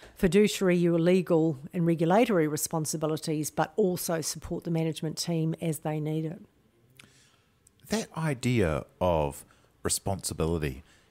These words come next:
Speaker 2: it just keeps getting broader as well, doesn't it, for,
Speaker 1: Yep.
Speaker 2: uh, for, for board members and, and directors with the new health and safety responsibilities and also with, uh, l-, legal and, and, and, uh, responsibilities to sh-,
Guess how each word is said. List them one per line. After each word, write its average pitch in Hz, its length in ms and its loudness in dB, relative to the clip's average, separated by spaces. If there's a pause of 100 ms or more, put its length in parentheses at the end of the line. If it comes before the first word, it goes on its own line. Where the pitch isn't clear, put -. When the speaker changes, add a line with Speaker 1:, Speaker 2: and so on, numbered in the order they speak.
(160)
Speaker 2:
it - 180 -4
just - 220 -2
keeps - 260 -4
getting 123 220 -4
broader 107 440 0
as 73 140 -2
well, 98 180 2
doesn't 85 280 -2
it, - 160 -6
for, 92 220 2
Speaker 1:
Yep. 78 260 0
Speaker 2:
uh, 78 320 -2
for, 85 200 -10
for 80 240 -4
board 76 280 -4 (120)
members 73 400 -6
and, 71 240 -12
and 78 160 -8
directors 73 600 -4 (300)
with 80 220 -2
the 78 80 -4
new 76 300 -2
health 87 200 -4
and - 100 -8
safety 107 320 0
responsibilities 110 1040 -2
and 98 300 0 (320)
also 123 520 4
with, 95 380 2
uh, 80 400 0
l-, 110 140 -2
legal 113 400 2
and, 71 180 -4
and, 76 220 -6
and, 73 240 -8
uh, 69 180 -6 (100)
responsibilities 76 760 -4
to - 80 -10
sh-, - 100 -8